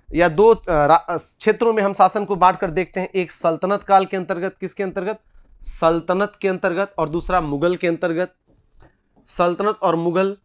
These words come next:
इसको समझिए, इसको देखते हैं हम। यानी पूर्व मध्यकाल में बहुत से क्षेत्रीय राज्य हैं, उनको देखेंगे और मध्यकाल के अंतर्गत हम सल्तनत को और मुगल को देखेंगे। और इस, इस दौरान भी,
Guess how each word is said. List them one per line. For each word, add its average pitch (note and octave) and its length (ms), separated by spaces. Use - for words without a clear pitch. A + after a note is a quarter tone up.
इसको D#3+ 220
समझिए, F#3+ 460
इसको F3+ 260
देखते G3 320
हैं G3 140
हम। F#3+ 120
यानी B3 420
पूर्व C4+ 220
मध्यकाल C4 480
में C4 140
बहुत G3 260
से C#4 80
क्षेत्रीय C#4 480
राज्य C4+ 260
हैं, C4+ 220
उनको F#3 260
देखेंगे C4+ 500
और G3+ 420
मध्यकाल A#3+ 500
के A#3+ 120
अंतर्गत A#3+ 440
हम A#3 120
सल्तनत A3 520
को B3+ 220
और C4+ 160
मुगल G3 280
को F#3 120
देखेंगे। D#3 280
और G#3+ 240
इस, D#4 340
इस C4+ 160
दौरान A#3 480
भी, F3 280